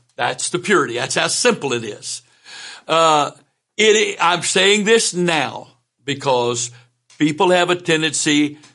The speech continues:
to repeat what I didn't say as if I said it. I believe with all my heart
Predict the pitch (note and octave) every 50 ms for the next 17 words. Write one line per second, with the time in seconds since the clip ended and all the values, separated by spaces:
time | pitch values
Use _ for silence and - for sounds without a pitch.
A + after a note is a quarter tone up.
0 | _ - C#3+ C3 C#3 C3 B2+ - F3 E3+ E3+ - - C3+ C3+ C3+ C3+ C3 B2+ A#2+
1 | A#2+ A#2 - E3+ F3+ E3+ C#3 C3 B2 - - - B2+ G#2 G2+ A2 - - - _
2 | _ _ _ _ _ _ _ _ _ _ _ _ _ _ _ _ _ _ _ _
3 | - D3+ D3 C3+ D3+ D#3+ D3 D3 C#3+ B2 B2 A#2+ - E3 C3 A2 - - _ _
4 | _ _ _ _ _ _ _ _ _ _ _ _ _ _ _ _ - D3 F3 F#3
5 | E3 E3+ D#3+ D#3+ D3+ D3 C#3 C3+ B2+ D3 D#3 F3 G3+ A#3+ B3 B3+ C4 B3 A3+ E3
6 | - F3 D#3 B2 A2+ A2+